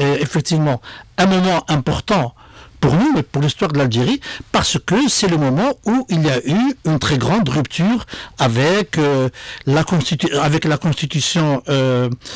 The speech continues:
sociale, avec, euh, la constitution programme, la suppression du parti unique, et cetera, et cetera.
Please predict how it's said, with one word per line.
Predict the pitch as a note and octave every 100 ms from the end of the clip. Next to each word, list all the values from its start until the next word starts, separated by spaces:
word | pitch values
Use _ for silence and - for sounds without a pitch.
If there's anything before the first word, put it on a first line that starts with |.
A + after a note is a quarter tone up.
| -
sociale, | - F3+ D#3 D#3+ E3+ G3+ G3+
avec, | D#3 C3 D3+ D#3+ -
euh, | C#3+ B2+ - -
la |
constitution | D3+ F#3 D3+ D#3 D#3 - C4+
programme, | - D#3 C3 D3+ F3+ G#3 G3 - - -
la | D3+
suppression | - D#3 E3 D3+ F3+
du | D3
parti | - - -
unique, | D#3+ B3
et | D#3+
cetera, | - C3+ D#3 F3+
et |
cetera. | - - E3+ A#2+